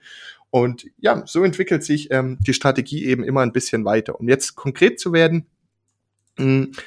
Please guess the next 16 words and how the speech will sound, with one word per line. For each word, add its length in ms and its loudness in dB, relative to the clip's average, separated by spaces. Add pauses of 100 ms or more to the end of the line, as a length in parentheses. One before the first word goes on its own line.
ich 160 -4
würde 160 4
sagen, 600 0
die 80 -2
Strategie, 720 -2
ähm, 320 -2
ist 140 -4
es 300 -6
von 180 -4
mir 260 0
eben, 380 0 (320)
ein 80 -2
möglichst 360 0
gutes, 400 -6
äh, 180 -2
Chance-Risiko-Verhältnis 1400 -2